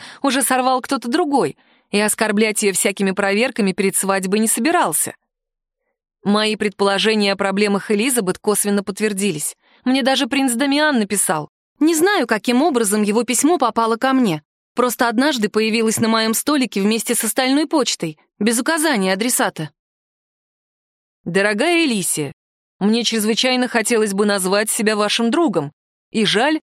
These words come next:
что обстоятельства развели нас. Не знаю, как вам удалось узнать тайну моей сестры,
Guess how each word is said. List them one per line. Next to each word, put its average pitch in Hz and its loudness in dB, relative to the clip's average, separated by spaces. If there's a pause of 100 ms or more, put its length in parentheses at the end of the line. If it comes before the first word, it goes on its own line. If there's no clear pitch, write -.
(180)
что - -2
обстоятельства 240 -2
развели 226 0
нас. 143 -4 (640)
Не 214 2
знаю, 214 2
как 180 -4
вам 190 0
удалось 190 0
узнать 196 0
тайну 190 0
моей 180 0
сестры, 233 -2